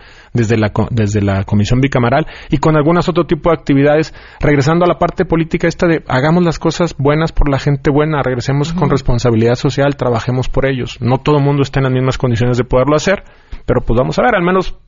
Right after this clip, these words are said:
Speaker 1: pues el esfuerzo estoy haciéndolo yo, yo me voy a quedar tranquilo que lo intenté.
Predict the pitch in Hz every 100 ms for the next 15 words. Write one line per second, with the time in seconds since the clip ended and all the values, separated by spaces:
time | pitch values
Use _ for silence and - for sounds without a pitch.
0 | _ 131 135 131 - 151 147 135 135 123
1 | 127 123 123 151 160 143 135 127 120 120
2 | 123 117 113 110 113 95 92 95 90